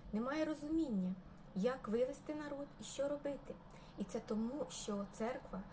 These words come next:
почала йти за модою, стала залежною від матерії і не чує попередження від Бога.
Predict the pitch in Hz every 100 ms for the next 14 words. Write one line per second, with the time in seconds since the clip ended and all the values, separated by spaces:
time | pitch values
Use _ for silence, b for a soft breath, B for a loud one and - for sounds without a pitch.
0 | B B - 220 240 247 277 - 247 254
1 | 269 277 285 320 262 185 180 185 - -
2 | - - 233 262 262 240 254 233 269 294
3 | 262 208 202 - 196 196 190 214 214 208
4 | 196 190 185 B B B B 220 262 285
5 | 392 381 294 - 202 196 185 196 190 190
6 | 175 196 185